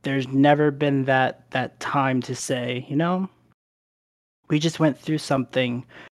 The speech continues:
really stressful." Like, um, when I, when I turned eighteen, the night I graduated, I drove out to Arkansas for my first job. Um, completely by myself. No one was going to be there for me. I don't have family there.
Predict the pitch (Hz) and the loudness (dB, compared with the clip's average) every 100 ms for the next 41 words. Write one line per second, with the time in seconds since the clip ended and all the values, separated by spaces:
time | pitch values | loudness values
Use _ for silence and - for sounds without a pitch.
0 | - 143 131 127 - 131 - - 120 120 | -2 0 0 -2 0 -2 -2 -6 -4 -2
1 | 131 123 120 - - - _ _ _ - | 0 -2 -4 -18 -20 -20 _ _ _ -8
2 | 123 117 113 120 135 131 120 139 131 - | -4 -2 -2 0 2 2 2 0 0 -2
3 | - 143 139 - - 135 123 123 - - | 0 2 2 0 -4 -2 0 -2 -4 -16
4 | 127 143 131 135 143 135 117 165 196 135 | 0 4 4 4 2 2 0 -4 0 0
5 | 123 120 120 117 113 117 - - 123 117 | 0 -4 -2 -2 -4 -4 -8 -6 -4 -2
6 | 123 117 117 110 - - 127 120 117 - | -2 0 -2 -2 -6 -4 -4 -4 -6 -4
7 | 120 - 120 113 117 110 - 135 135 - | -4 -2 -6 -4 -6 -6 -6 -4 -6 -8
8 | _ _ _ _ _ _ _ _ _ - | _ _ _ _ _ _ _ _ _ -2
9 | 127 123 110 110 110 110 120 _ _ _ | 2 4 2 -2 -6 -8 -12 _ _ _
10 | _ _ _ 147 127 - 143 127 131 135 | _ _ _ -2 -2 0 -2 -2 0 0
11 | 131 127 131 - 117 123 - - 120 117 | 2 0 -2 -2 -2 -2 -6 -10 -4 -2
12 | 120 127 123 123 120 120 123 123 120 120 | 0 0 -2 -2 -4 -4 -4 -2 -2 -2
13 | 120 - 117 117 117 117 120 117 135 127 | -4 -4 -6 -4 -4 -4 -4 -6 -6 -8
14 | - 123 120 120 117 113 110 120 | -6 -6 -4 -6 -6 -4 -4 -6